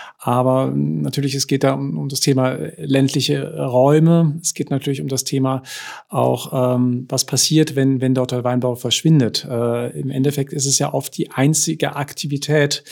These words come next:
die, äh, in diesen Bereichen, äh, möglich ist. Und das ist der ein-, der eine Aspekt. Und der andere Aspekt ist natürlich, wenn ich mir die Steillagen anschaue, Thema Biodiversität zum Beispiel. Das sind Hotspots der Biodiversität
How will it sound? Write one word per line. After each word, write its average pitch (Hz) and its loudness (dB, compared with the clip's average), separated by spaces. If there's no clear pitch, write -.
die, 135 0
äh, 127 0
in 135 0
diesen 131 -2
Bereichen, 127 -2
äh, 123 -6
möglich 147 0
ist. 156 -4
Und 127 -2
das - -14
ist - -4
der - -2
ein-, 147 0
der 135 -2
eine 139 0
Aspekt. 151 -2
Und 143 -4
der 139 -4
andere 151 -2
Aspekt 147 -6
ist 143 -10
natürlich, 139 -2
wenn 135 -2
ich 131 -4
mir 135 -4
die 131 -2
Steillagen 127 -6
anschaue, 147 0
Thema 139 2
Biodiversität 135 0
zum 160 -2
Beispiel. 151 0
Das 143 -6
sind - -6
Hotspots 139 0
der 139 0
Biodiversität 135 0